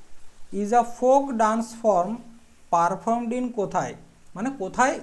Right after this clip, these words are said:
এই ডান্সটা করা হয়? উম্মট আর্ট, কসৌলি, কর্গ, ইটানগর নাকি গ্যাংটক? তো দেখো উম্মট আর্ট এটা করা হচ্ছে তোমার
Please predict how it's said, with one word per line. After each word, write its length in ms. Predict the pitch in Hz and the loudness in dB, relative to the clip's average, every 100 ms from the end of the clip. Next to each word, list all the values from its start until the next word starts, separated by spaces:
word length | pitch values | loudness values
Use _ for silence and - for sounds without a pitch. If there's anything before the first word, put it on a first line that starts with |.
| - 202 | -2 0
এই 80 | 254 277 - - - - _ - - 165 | 2 -2 -6 -18 -20 -20 _ -20 -16 -2
ডান্সটা 400 | 175 196 220 247 247 | 0 2 0 -2 0
করা 180 | 202 190 185 | 4 6 4
হয়? 140 | 170 165 - | 0 -4 -4
উম্মট 360 | 208 220 233 247 175 | 0 2 2 2 4
আর্ট, 140 | 143 135 - - - - _ - | 2 0 -14 -20 -20 -20 _ -2
কসৌলি, 540 | 190 170 226 226 226 277 277 - - | -2 2 2 4 4 0 -4 -12 2
কর্গ, 300 | 185 208 220 214 - 185 | 8 8 6 -2 -12 -12
ইটানগর 500 | 175 214 214 220 233 220 | 2 4 4 4 2 0
নাকি 160 | 202 214 165 | -4 -6 -2
গ্যাংটক? 420 | 165 165 170 165 - - - - - - - | -2 0 -2 -2 -4 -8 -20 -20 -20 -20 -10
তো 60 | 214 214 | -2 4
দেখো 220 | 233 233 254 247 220 | 4 4 0 0 2
উম্মট 320 | 220 247 269 202 | 2 4 4 4
আর্ট 100 | 190 - | 2 -2
এটা 120 | 190 208 | -4 -2
করা 140 | 214 208 | 0 2
হচ্ছে 240 | 226 226 247 233 | 0 -2 -8 -4
তোমার 180 | 247 | -4